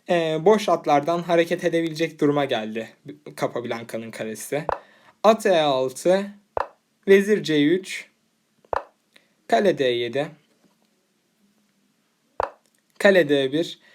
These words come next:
Burada, e, artık D dört sürüşünü yapmak için kalesini o hatta getirmek istiyor. E, D piyonunu desteklemek amacıyla. Şah B yedi.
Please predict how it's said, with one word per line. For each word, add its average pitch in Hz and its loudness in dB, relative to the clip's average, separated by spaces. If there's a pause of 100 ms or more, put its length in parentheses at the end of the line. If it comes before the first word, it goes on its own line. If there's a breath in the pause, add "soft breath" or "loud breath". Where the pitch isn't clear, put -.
(300 soft breath)
Burada, 220 0 (340)
e, 160 0 (380)
artık 180 0 (180)
D 165 4
dört 196 2
sürüşünü 180 -2
yapmak 175 0
için - -4
kalesini 160 0 (320)
o 160 2
hatta 147 -2
getirmek 139 -4
istiyor. 113 -8 (440 soft breath)
E, 139 -2 (240)
D 143 4
piyonunu 131 -4
desteklemek 120 -4
amacıyla. 117 -4 (760 loud breath)
Şah 185 2
B 143 -2
yedi. 117 -6